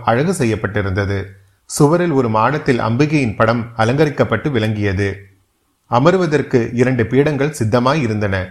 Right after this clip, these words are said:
குத்துவிளக்கு எரிந்தது. அங்குமிங்கும் கோலங்கள் பொழிந்தன.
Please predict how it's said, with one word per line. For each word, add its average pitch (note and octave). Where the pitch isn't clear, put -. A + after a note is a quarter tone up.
குத்துவிளக்கு C#3+
எரிந்தது. A2
அங்குமிங்கும் D3
கோலங்கள் C#3+
பொழிந்தன. A2